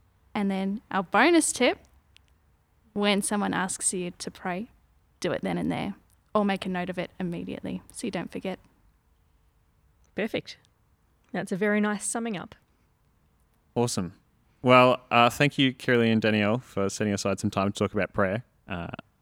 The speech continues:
Speaker 3: this has been part one of part two, so I'll see you guys back here next week,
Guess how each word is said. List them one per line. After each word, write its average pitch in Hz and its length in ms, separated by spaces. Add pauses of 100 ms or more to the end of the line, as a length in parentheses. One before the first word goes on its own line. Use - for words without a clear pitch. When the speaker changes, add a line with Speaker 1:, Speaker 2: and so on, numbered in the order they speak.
(140)
Speaker 3:
this 101 280
has 98 220
been 98 280
part - 240
one 123 240
of 98 200
part 110 240
two, 131 300 (420)
so 98 140
I'll 95 80
see - 140
you 104 120
guys 95 180
back 92 200
here - 120
next 95 280
week, 101 160